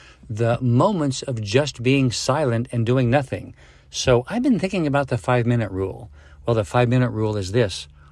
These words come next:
Once a day, take five minutes and just stop what you're doing and look around you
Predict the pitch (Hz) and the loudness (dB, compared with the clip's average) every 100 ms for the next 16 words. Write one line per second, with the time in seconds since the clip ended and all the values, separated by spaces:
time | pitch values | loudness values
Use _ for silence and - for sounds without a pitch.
0 | - 117 147 233 143 127 131 - - - | -4 -2 0 2 2 2 -2 -8 -20 -20
1 | - - 139 - - - 123 160 147 135 | -10 -4 -2 -4 -18 -4 -2 0 0 0
2 | 104 98 - - _ - 123 117 104 151 | -2 -6 -12 -16 _ -4 -2 0 2 2
3 | 135 - - - - - 131 131 160 160 | 2 -6 -10 -8 -6 -2 0 0 -2 -2
4 | 190 143 127 127 127 127 - - - - | -2 0 2 2 0 -4 -14 -20 -20 -10
5 | 127 127 135 - 131 113 113 123 113 110 | -2 0 0 -2 -2 0 0 0 0 0
6 | 110 92 92 90 | 0 -4 -8 -10